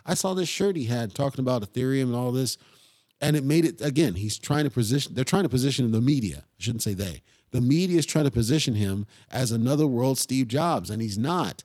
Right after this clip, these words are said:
It's not close. Steve Jobs helped create and design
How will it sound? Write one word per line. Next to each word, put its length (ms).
It's 200
not 260
close. 500
Steve 420
Jobs 500
helped 400
create 520
and 140
design 640